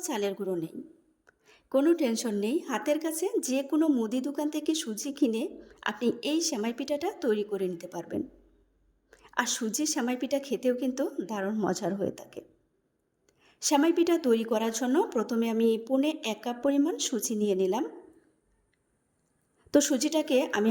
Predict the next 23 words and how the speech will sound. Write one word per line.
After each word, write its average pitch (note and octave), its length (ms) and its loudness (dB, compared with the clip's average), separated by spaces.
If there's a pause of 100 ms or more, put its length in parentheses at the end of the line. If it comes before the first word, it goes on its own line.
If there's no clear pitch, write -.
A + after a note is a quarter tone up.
হালকা B3 320 -2 (180)
ভেজে G#3 340 2
নিচ্ছি। F3 320 -4 (1040)
এখন D4 340 2
এর D#4+ 140 4
মধ্যে D#4 220 4 (160)
যতটুকু B3 400 0 (100)
সুজি A#3+ 300 -2
নিলাম C4+ 220 2 (100)
তার G3+ 140 -2 (100)
ডবল A3+ 220 2 (100)
পানি G3 180 4 (100)
দিয়ে F3+ 180 0
দিচ্ছি। - 280 -8 (720)
তবে G#3+ 180 4 (140)
এখানে B3 220 -4 (100)
পানির A#3 320 0
পরিবর্তে D4 460 0
আপনি F#4+ 120 2 (100)
লিকুইড A3 320 0 (180)
দুধও F#3+ 320 0
দিতে F#3+ 240 0
পারবেন। F#3 280 0